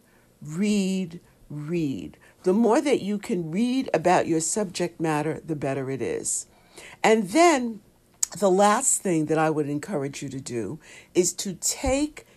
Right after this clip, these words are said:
advantage of the free subscriptions that you have to the New York Times, to the Wall Street Journal, and also to the Crain's New York Business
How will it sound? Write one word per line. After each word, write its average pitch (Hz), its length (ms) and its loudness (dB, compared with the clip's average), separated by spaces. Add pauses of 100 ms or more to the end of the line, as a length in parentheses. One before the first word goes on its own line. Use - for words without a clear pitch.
(160)
advantage 165 920 0
of 151 160 0
the 156 100 0
free 294 640 0 (220)
subscriptions 214 960 -2
that 180 260 0
you 175 200 -6
have 220 600 -4 (440)
to 202 120 2
the 160 100 2
New 160 120 4
York 147 320 0
Times, 269 580 -6 (240)
to 208 140 -2
the 180 120 -4
Wall 165 240 0
Street - 380 -6
Journal, 131 560 -6 (320)
and 170 160 2
also 175 480 2
to 180 200 -6
the 151 120 -6
Crain's 180 720 0 (280)
New 196 100 0
York 165 360 2
Business 170 680 -4